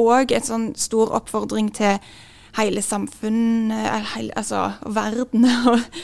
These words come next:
å tenke annerledes i hvordan man legger til rette for, eh, mennesker i, ja, arbeidsliv og i,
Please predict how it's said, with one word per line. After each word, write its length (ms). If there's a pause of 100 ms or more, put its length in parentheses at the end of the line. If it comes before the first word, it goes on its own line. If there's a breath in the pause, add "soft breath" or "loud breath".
(140)
å 80
tenke 400
annerledes 800
i 440 (520 soft breath)
hvordan 440
man 200 (220)
legger 340
til 80
rette 320
for, 440
eh, 500
mennesker 560 (520)
i, 440 (1040)
ja, 160
arbeidsliv 840
og 160
i, 100